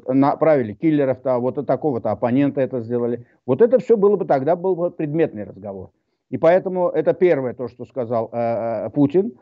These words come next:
А то, что Путин это сделал в какой тональности, осторожной, посмотрите, немножко ироничной, немножко с улыбочкой, говорил о том, что он на самом деле следил за каждым, э, словом, за каждым выражением, готовился наверняка, готовился наверняка, чтобы это сказать именно в такой манере,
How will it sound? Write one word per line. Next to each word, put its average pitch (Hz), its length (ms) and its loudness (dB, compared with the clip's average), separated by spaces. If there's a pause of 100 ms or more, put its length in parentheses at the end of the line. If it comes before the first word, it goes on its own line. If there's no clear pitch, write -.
(360)
А 143 120 4
то, 180 160 2
что 165 180 -4
Путин 156 460 -4
это 139 240 -2
сделал 135 260 2
в - 60 -6
какой 160 260 4
тональности, 131 720 -4
осторожной, 131 720 -2
посмотрите, 117 760 -6 (240)
немножко 135 440 0
ироничной, 131 800 2
немножко 131 440 -2
с - 100 -14
улыбочкой, 127 480 -2
говорил 180 360 4
о 180 60 4
том, 208 200 -4
что 190 340 -2 (340)
он 185 240 2
на 165 120 0
самом 151 340 -2
деле 160 220 -2
следил 139 500 -4
за 117 160 0
каждым, 127 540 0 (400)
э, 120 120 -6 (120)
словом, 147 580 2
за 123 260 -4
каждым 131 380 -2
выражением, 120 680 -2
готовился 139 680 0
наверняка, 127 800 0
готовился 131 580 -2
наверняка, 123 580 0
чтобы 123 260 -2
это 117 120 -2
сказать 117 420 0
именно 127 260 2
в - 40 -14
такой 127 340 2
манере, 123 540 0